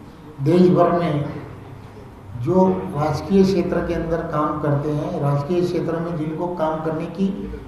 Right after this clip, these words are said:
मनीषा होती है, ऐसे सभी लोगों को हम विनती करते हैं कि हमारे यहाँ पर प्राथमिक सदस्यता अभियान शुरू है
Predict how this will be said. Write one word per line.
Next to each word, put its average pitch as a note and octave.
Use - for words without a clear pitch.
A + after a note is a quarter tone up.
मनीषा E3+
होती C#3+
है, F3+
ऐसे G3+
सभी F#3
लोगों F3+
को -
हम F#3
विनती F#3+
करते C#3+
हैं D3
कि F3
हमारे D#3+
यहाँ E3
पर F3
प्राथमिक F3
सदस्यता D#3+
अभियान D#3
शुरू D#3+
है -